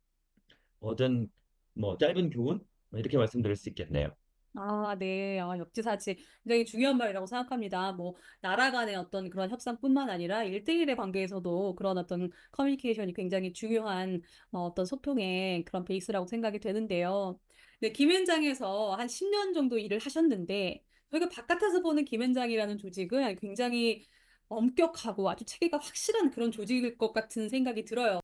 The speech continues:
Speaker 1: 김앤장이라는 조직이 이, 이, 한 명 한 명의 탤런트에 대한 욕심이 강합니다. 그래서 사람을 뽑을 때, 아, 그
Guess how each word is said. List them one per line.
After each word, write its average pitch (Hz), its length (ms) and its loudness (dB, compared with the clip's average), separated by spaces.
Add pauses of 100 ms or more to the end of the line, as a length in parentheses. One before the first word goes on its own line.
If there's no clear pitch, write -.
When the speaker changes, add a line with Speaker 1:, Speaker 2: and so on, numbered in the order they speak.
(140)
Speaker 1:
김앤장이라는 190 480 6
조직이 123 640 0 (260)
이, 160 180 2 (120)
이, 254 120 -2 (260)
한 220 160 8
명 226 180 6
한 202 100 6
명의 180 220 2
탤런트에 220 580 4
대한 156 140 0
욕심이 135 340 0
강합니다. 110 720 0
그래서 113 280 4
사람을 127 380 0
뽑을 151 320 -2
때, 120 280 2 (400)
아, 92 320 -4
그 110 520 2